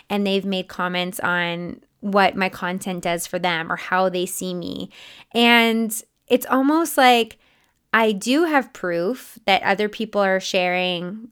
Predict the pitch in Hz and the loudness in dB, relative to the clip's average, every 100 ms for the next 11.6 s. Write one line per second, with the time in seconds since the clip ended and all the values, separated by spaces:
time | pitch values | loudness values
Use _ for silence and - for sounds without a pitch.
0 | _ 196 190 175 - 190 185 180 190 185 | _ -2 0 0 -2 -4 -4 -4 -6 -4
1 | 175 180 - 185 180 190 233 208 208 196 | -2 -2 -4 -8 -6 -6 -6 -8 -4 -4
2 | 185 185 175 - 185 - 175 175 170 220 | -4 -6 -6 -2 -2 -2 -6 -6 -4 0
3 | 269 196 170 - - - - _ 220 - | 0 0 -4 -10 -20 -20 -20 _ 0 2
4 | 208 226 254 302 262 233 - 180 202 - | 4 6 6 4 2 0 2 2 2 -4
5 | 208 202 - 214 220 220 196 196 175 175 | -6 -6 -4 -2 0 2 0 0 0 0
6 | - 180 180 170 - 180 - - - - | -2 -4 -2 -4 -4 -6 -6 -8 -8 -6
7 | 196 220 262 285 269 208 208 196 190 - | -2 0 2 0 -2 -2 -2 0 -2 0
8 | 196 185 175 180 214 - 196 196 185 - | -2 -2 -4 -4 -4 -6 -4 -2 -4 -2
9 | 170 165 175 - 214 254 262 240 - - | 0 0 0 -2 0 0 0 -2 -2 -6
10 | 190 190 180 180 185 170 170 - - - | -4 -4 -4 -6 -8 -8 -6 -4 -2 -2
11 | - - 208 233 269 262 | -4 -4 -2 0 0 -2